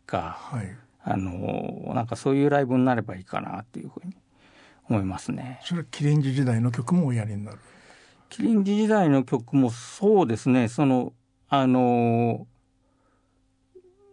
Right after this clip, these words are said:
Speaker 1: やらなくはないですよね。あの、
Speaker 2: <laughs>
Speaker 1: 何か、今までももうやってきてるんで、
Speaker 2: はい。ええ。
Speaker 1: はい。
Speaker 2: はい。
Speaker 1: まあ、自分が書いた曲に関しては、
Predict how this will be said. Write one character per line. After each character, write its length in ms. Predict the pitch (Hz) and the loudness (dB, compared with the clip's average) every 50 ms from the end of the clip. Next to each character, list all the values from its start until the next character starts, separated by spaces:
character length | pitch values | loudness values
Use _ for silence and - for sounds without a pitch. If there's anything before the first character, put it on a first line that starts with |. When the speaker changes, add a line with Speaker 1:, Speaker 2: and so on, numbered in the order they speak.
| - 381 | -12 -4
Speaker 1:
や 140 | 302 - 160 | -2 0 2
ら 120 | 170 185 190 | 2 2 2
な 140 | 202 214 | 2 0
く 160 | 208 - - 131 | 0 2 2 2
は 120 | 101 95 | 4 4
な 140 | 92 101 107 | 2 2 2
い 80 | 98 | 0
で 120 | 85 87 - | -2 -6 -10
す 120 | - - - | -8 -6 -4
よ 120 | 90 90 | -2 0
ね。 280 | 98 107 104 92 101 - - - - | 2 2 0 0 -4 -8 -8 -2 0
あ 140 | 123 113 110 | 2 4 4
の、 420 | 110 107 107 107 104 98 - - _ _ _ _ - - - | 4 4 4 2 2 0 -2 -8 _ _ _ _ -20 -18 -18
Speaker 2:
<laughs> 360 | - - - _ _ _ - | -18 -20 -20 _ _ _ 0
Speaker 1:
何 360 | 139 131 139 156 165 156 - | 2 4 4 4 2 2 -2
か、 300 | - _ - 170 160 - - | -4 _ -2 -2 -2 -2 -2
今 220 | - 165 175 190 202 | -2 0 2 4 4
ま 100 | 208 214 | 4 4
で 60 | 196 | 4
も 120 | 143 107 | 2 2
も 260 | 101 101 107 107 98 92 | 2 2 2 0 0 0
う 40 | |
や 120 | 98 98 98 | -2 -4 -4
っ 20 | |
て 260 | - _ _ - 131 | -4 _ _ -4 -4
き 140 | 120 - - | -4 -4 -2
て 160 | - 131 107 | 2 2 2
る 160 | 92 90 85 85 | 2 0 -4 -6
ん 220 | 82 87 - 92 | -4 -2 -2 -2
で、 80 | 95 92 | -2 -2
Speaker 2:
は 60 | 90 | -4
い。 40 | 90 | -4
え 60 | 95 | -6
え。 140 | 120 110 98 | -6 -4 0
Speaker 1:
は 200 | - 151 147 127 | 2 2 2 2
い。 20 | 104 | 0
Speaker 2:
は 40 | 110 | -2
い。 100 | - 202 | -6 -4
Speaker 1:
ま 120 | 208 160 147 | -2 0 0
あ、 40 | 117 | 0
自 160 | 107 131 143 | 0 -2 0
分 140 | 156 175 180 | 0 2 2
が 120 | 185 185 | 0 0
書 100 | - 208 | 0 -2
い 60 | 202 190 | 0 0
た 120 | 160 117 | 0 -2
曲 260 | - 113 110 - 113 | -2 -2 -2 -2 -2
に 120 | 98 95 - | -2 -2 -2
関 240 | - - 110 98 | -2 -2 -2 -2
し 80 | - - | -4 -4
て 160 | - 92 90 | -6 -4 -4
は、 260 | 80 80 80 98 110 | -4 -4 -8 -10 -14